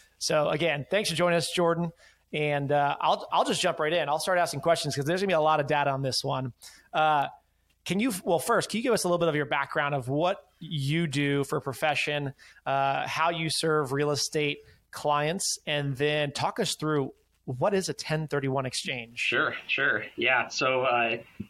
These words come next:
Speaker 2: I, uh, uh, years ago decided to get fully committed to tax, and I got a master's of taxation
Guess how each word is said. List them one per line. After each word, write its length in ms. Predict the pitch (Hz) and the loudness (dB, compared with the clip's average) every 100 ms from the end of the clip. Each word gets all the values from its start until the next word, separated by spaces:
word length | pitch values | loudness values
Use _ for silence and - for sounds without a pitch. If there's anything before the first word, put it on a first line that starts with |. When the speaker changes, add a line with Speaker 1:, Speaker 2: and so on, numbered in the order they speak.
| _ - | _ -2
Speaker 2:
I, 260 | 107 104 | 0 0
uh, 420 | 104 101 95 95 101 _ - | 0 0 0 -2 -4 _ -8
uh, 160 | - - 110 - | -6 -2 -4 -2
years 300 | 113 120 120 | -2 0 0
ago 360 | 110 117 113 113 | -2 0 0 0
decided 560 | 110 - 110 107 104 | -2 -2 0 -2 -4
to 420 | - 110 107 104 101 _ _ - | -4 0 0 0 -4 _ _ -6
get 240 | 113 - - | -4 -2 -2
fully 260 | 135 127 123 | -2 0 -2
committed 400 | 135 120 113 110 | -2 -2 -2 -4
to 80 | |
tax, 480 | - 104 113 127 - | -4 0 0 -2 -4
and 180 | 110 101 | -4 -2
I 120 | 101 | -2
got 260 | 98 104 104 | -2 0 0
a 160 | 98 | -2
master's 400 | 107 110 - - | 0 0 -2 -4
of 100 | 104 | -6
taxation 840 | - 110 107 - 107 107 117 110 120 | -2 -2 -2 0 0 0 0 -2 -6